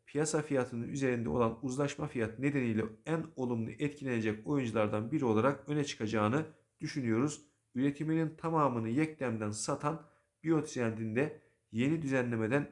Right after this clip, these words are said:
etkilenmesini beklemiyoruz diye belirtilmiş. Yani en olumlu beklenti Alarko Holding ile ilgili varmış arkadaşlar. Otuz Mart itibariyle de raporda şirketlerin pay geri alımları ile ilgili şöyle bir haber var.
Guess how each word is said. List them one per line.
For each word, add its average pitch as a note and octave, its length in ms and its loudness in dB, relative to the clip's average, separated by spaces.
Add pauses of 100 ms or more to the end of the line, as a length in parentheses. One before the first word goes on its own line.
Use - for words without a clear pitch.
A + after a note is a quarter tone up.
etkilenmesini B2+ 1000 -2
beklemiyoruz A2+ 760 0
diye C#3+ 220 2
belirtilmiş. C3 640 -2 (400)
Yani C3 220 -2
en D#3+ 260 -2
olumlu C#3 560 0
beklenti C3+ 640 -4 (320)
Alarko D3 440 0
Holding C3+ 420 0
ile G#2+ 180 -4
ilgili G#2 320 -2
varmış G2+ 340 0
arkadaşlar. G#2+ 720 -2
Otuz D3+ 360 -8
Mart B2+ 360 -2
itibariyle C3+ 600 4
de A2+ 80 2
raporda C#3+ 640 2
şirketlerin C#3+ 720 -2 (140)
pay D#3+ 240 0
geri B2 220 0
alımları C3+ 540 0
ile A#2+ 240 2
ilgili A#2 300 0
şöyle C3 380 0
bir D3+ 40 -2
haber B2 340 0
var. D#3 260 0